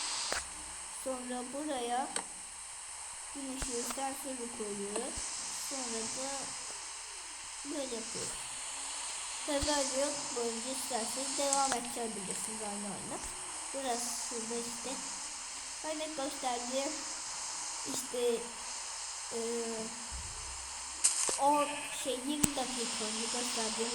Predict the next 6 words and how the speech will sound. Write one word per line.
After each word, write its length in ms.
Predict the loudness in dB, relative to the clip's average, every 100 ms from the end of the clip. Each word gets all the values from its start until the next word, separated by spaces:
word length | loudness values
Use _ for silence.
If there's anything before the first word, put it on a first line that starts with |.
| 2
işte 180 | 2 2 2
burada 340 | 0 0 0 0
video 260 | 2 2
çekmiş. 500 | 2 0 -2 -2 -2 -2 -2 -2 -2 -2 -2 -2 -2 -2 -2 -4 -4 -6 -8 -8 -6 -6 -6 -4 -4 -4 -4 -4 -4 -4 -4 -4 -4 -2 0 2
Ve 180 | 4
böyle. 260 | 6 6 4